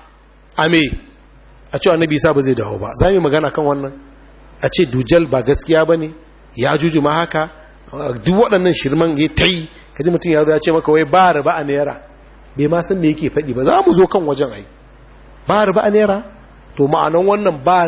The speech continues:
zakka a naira kenan. Amma nan muke ji ana kawo zakka yana lamushewa, yana cewa me, "Allah za ka da alheri." A'a. To in dai zakka za ta shiga cikin me?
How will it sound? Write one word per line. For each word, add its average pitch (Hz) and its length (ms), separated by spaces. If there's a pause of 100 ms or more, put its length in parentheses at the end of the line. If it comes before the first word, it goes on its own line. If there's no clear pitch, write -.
zakka 165 960 (480)
a 127 60
naira 127 300
kenan. - 320 (420)
Amma 160 180
nan 226 180
muke 202 300
ji 180 100
ana 180 220
kawo 175 280
zakka 165 260
yana 165 200
lamushewa, 156 520
yana 160 120
cewa 156 200
me, 139 140 (280)
"Allah 165 180
za 165 180
ka 165 120
da 165 120
alheri." 156 420 (100)
A'a. 147 240 (1160)
To - 100
in 247 280
dai 247 200
zakka 180 640
za 190 160
ta 185 80
shiga 135 220
cikin 175 400
me? 123 200